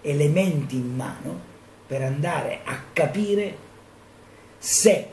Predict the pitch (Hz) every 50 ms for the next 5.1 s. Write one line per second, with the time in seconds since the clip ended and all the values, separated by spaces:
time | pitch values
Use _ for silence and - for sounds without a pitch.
0 | - - - 139 127 - - 160 151 - - - - 120 104 101 107 104 - -
1 | - 131 127 127 110 120 151 185 - - - - - - - - - - - -
2 | - - - - - - - - - - - - 202 226 233 202 131 196 190 -
3 | 147 156 151 151 147 - 143 151 139 - - 160 143 123 - - 127 117 113 123
4 | 120 123 120 - - 131 131 127 120 123 113 110 107 - - 95 - - - -
5 | -